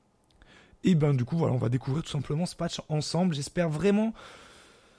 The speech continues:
j'espère vraiment qu'il, qu'il va apporter une nouvelle façon de jouer et tout, parce que j'étais un peu lassé d'Elite Dangerous dernièrement, mais ça vous le savez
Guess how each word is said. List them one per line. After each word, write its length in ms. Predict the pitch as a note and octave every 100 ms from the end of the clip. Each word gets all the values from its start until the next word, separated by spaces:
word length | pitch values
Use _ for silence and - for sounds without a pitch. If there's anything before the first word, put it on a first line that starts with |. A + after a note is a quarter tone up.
| _ _ _ _ _ _ _
j'espère 280 | - - F#3+
vraiment 240 | F#3 A3
qu'il, 460 | A3+ F3+ F#3 F#3 F3+
qu'il 160 | - D#3+
va 80 |
apporter 380 | F3 - - G#3
une 240 | G#3 F#3 F3
nouvelle 260 | F3+ F3
façon 380 | E3 - F3 G3
de 60 | F#3+
jouer 240 | E3 F#3
et 40 |
tout, 200 | D3+ F#3
parce 160 | F#3 -
que 100 | -
j'étais 220 | B2+ B2+
un 60 | D#3
peu 140 | C#3+
lassé 300 | D3+ D3+ -
d'Elite 260 | D3+ C#3+ C#3
Dangerous 420 | C#3+ C3 C#3 D3+
dernièrement, 440 | C#3 D#3 C#3 E3+
mais 100 | G3+
ça 160 | C#3+ C#3
vous 140 | C3
le 40 | C3
savez 460 | - C#3+ D3 G#3+